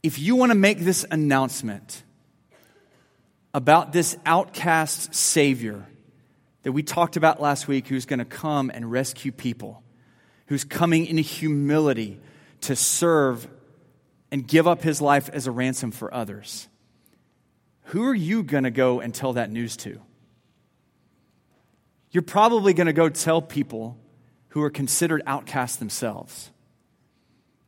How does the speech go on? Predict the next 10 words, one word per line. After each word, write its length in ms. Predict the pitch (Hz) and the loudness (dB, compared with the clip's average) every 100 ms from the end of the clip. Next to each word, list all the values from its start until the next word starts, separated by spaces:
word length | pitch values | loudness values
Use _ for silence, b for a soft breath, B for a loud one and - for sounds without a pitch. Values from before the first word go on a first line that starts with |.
| _ _ _ _ _ _ _ _ | _ _ _ _ _ _ _ _
You're 120 | 135 | -10
probably 420 | - 233 233 208 | 2 2 6 4
gonna 180 | 175 175 | 4 4
go 160 | 160 165 | 4 2
find 380 | - 160 160 | 0 -2 -2
people 400 | 160 151 131 110 | -4 -8 -8 -10
just 320 | 98 143 143 147 | -8 -6 -6 -6
like 160 | 123 | -6
some 160 | - 113 | -8 -8
shepherds. 640 | - 107 95 92 - - | -6 -6 -8 -18 -18 -20